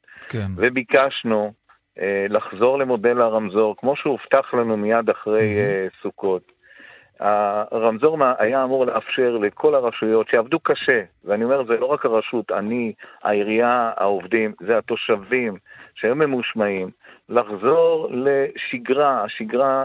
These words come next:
Speaker 2: היא בכמה היבטים, בהיבט של החינוך, ובהיבט, ובעיקר בהיבט הכלכלי. וחייבים לאפשר לאנשים לצאת החוצה לעבוד, חייבים לאפשר לעסקים להיפתח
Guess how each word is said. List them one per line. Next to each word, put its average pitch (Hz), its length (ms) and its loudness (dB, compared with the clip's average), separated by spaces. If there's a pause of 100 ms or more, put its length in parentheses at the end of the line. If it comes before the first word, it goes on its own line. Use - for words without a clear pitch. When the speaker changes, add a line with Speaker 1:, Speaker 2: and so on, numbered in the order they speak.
Speaker 2:
היא 120 340 -6 (320)
בכמה 127 300 2
היבטים, 110 500 0
בהיבט 101 300 0
של 113 160 2
החינוך, 147 480 -2 (360)
ובהיבט, 104 600 0
ובעיקר 104 540 0
בהיבט 117 340 0
הכלכלי. 104 560 -2 (580)
וחייבים 104 1120 -2
לאפשר 117 600 0
לאנשים 104 500 -4
לצאת 107 540 -2
החוצה 101 480 -4
לעבוד, 98 440 0
חייבים 110 560 0
לאפשר 107 360 -2
לעסקים 139 600 -4 (400)
להיפתח 156 800 0